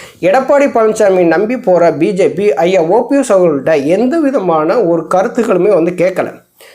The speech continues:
ஏன்னா, கட்சி அதிமுக வந்து இரு பிளவா வந்து இருக்குது. இந்த பிளவுல வந்து ஓ பி எஸ், இ பி எஸ் என இரு அணிகளா இருக்குது.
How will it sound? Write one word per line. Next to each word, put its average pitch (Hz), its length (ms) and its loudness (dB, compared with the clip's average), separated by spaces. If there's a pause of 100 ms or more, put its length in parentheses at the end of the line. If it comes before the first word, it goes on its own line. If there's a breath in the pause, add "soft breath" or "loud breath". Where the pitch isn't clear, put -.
(120 loud breath)
ஏன்னா, 202 360 2
கட்சி 247 500 -2
அதிமுக 220 680 0
வந்து 208 340 -2
இரு 196 160 2
பிளவா 208 380 2
வந்து 185 240 2
இருக்குது. 180 600 0
இந்த 180 220 2
பிளவுல 190 340 2
வந்து 185 420 2
ஓ 185 140 2
பி 185 180 -4
எஸ், 190 260 0
இ 180 200 -4
பி 185 80 -2
எஸ் 190 120 0
என 175 160 0
இரு 170 380 2
அணிகளா 180 300 0
இருக்குது. 170 640 -2